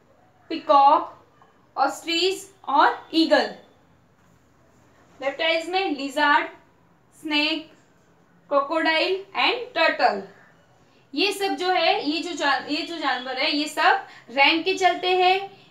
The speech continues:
ये इसके पास चोंच और पंख और ये अंडे देते हैं।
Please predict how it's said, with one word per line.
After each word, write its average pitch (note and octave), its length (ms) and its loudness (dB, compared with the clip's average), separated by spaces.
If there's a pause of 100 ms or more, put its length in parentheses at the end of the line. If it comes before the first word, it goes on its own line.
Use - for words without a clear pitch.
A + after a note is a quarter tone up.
ये D4 140 -8
इसके D#4+ 280 -8
पास D#4 300 -2
चोंच E4 520 -4 (260)
और C#4+ 380 4
पंख - 680 -2 (300)
और C#4 140 4
ये F4 180 -2
अंडे C#4 240 0
देते A3+ 320 -4
हैं। F#3+ 500 -12